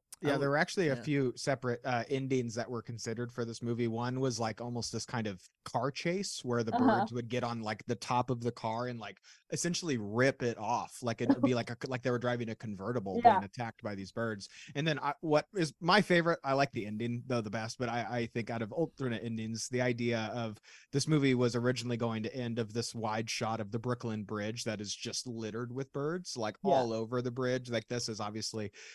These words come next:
Speaker 1: uh, you know, uh, a complete, uh, epidemic in the world. But I do like, again, the ambiguity of you have this outsider who comes to town and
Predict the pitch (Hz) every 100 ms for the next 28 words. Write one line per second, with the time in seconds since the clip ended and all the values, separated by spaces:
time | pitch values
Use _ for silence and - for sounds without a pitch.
0 | - - 131 101 120 113 98 101 120 107
1 | 104 120 117 117 110 - 139 123 131 123
2 | - _ _ - 127 95 160 147 135 123
3 | 95 - 131 123 110 107 104 104 139 151
4 | 160 202 127 - 123 117 117 110 104 107
5 | 110 104 104 110 110 107 104 110 120 104
6 | 110 - 127 113 120 113 113 113 110 113
7 | 107 104 - 117 120 117 107 104